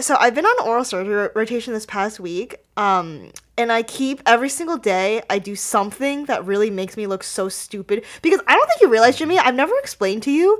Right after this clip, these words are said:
out of all the people in the healthcare world, the people that can roast me the hardest are oral surgeons, because they're people that went to both medical school and dental school. So, for example, pharmacists, they look at me and they're like, "Oh," like, they assume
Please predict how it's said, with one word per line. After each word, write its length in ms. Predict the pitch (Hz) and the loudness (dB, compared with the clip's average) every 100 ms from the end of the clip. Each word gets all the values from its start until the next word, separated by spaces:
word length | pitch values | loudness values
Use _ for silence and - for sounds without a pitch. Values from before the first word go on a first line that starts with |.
| - - - - | 0 -18 -8 4
out 120 | 277 | 6
of 120 | 285 | 8
all 140 | 277 415 | 8 8
the 120 | 622 622 | 8 6
people 360 | 349 370 311 | 4 4 6
in 100 | 247 | 4
the 60 | 226 | 4
healthcare 560 | 214 226 226 254 233 | -2 -2 -2 -2 0
world, 460 | 208 175 190 339 349 | 0 2 2 2 2
the 80 | 233 | -2
people 400 | 233 - 262 480 | -2 -10 0 2
that 120 | 480 | 2
can 220 | 453 330 220 | 0 -2 0
roast 340 | 185 226 - | 0 0 -2
me 120 | 262 | -4
the 80 | 226 | -4
hardest 680 | 196 196 185 269 427 - - _ | -4 -2 -2 0 -2 -2 -16 _
are 140 | 214 208 | 4 4
oral 400 | - 220 220 214 | 4 4 2 0
surgeons, 500 | - 190 185 135 170 | -2 -2 -2 -8 -6
because 300 | 247 262 233 | 0 0 0
they're 80 | |
people 240 | 226 269 285 | -2 0 0
that 120 | 233 | 2
went 140 | 208 | 0
to 60 | 208 | -2
both 320 | 190 196 214 | 0 2 0
medical 300 | 208 202 202 | -2 -4 -4
school 180 | 202 208 | -4 -2
and 140 | - 196 | -2 -2
dental 220 | 180 196 | -2 -4
school. 260 | - 349 359 - - | -2 -2 -2 -10 -18
So, 240 | - 247 | -2 2
for 160 | 330 330 | 2 2
example, 540 | 330 311 269 190 185 _ _ _ _ - - | 0 0 0 -2 -4 _ _ _ _ -20 2
pharmacists, 720 | 294 370 415 - 226 196 - | 8 8 8 4 4 4 4
they 120 | 254 | 2
look 200 | 277 285 | 4 0
at 80 | 254 | -2
me 200 | 233 226 | -2 -4
and 260 | - 226 226 | -2 0 2
they're 120 | 220 | 2
like, 180 | 220 220 | 2 6
"Oh," 340 | 415 466 269 185 | 10 10 8 6
like, 180 | 208 214 | 2 6
they 140 | 262 | 6
assume 520 | 254 - 311 330 277 | 6 2 0 0 -2